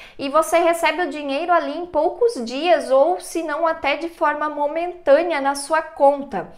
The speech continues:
Então, isso realmente trouxe bastante facilidade para as pessoas. Então, eu separei aqui algumas empre-, empresas de empréstimo pessoal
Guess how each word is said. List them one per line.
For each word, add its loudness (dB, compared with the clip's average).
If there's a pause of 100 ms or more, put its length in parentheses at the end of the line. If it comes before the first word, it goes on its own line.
(260)
Então, 0
isso -2
realmente 4
trouxe 2
bastante 0
facilidade 0
para 2
as -6
pessoas. -4 (260)
Então, 2
eu 6
separei 2
aqui -4
algumas 6
empre-, 0
empresas 2
de -4
empréstimo -2
pessoal 4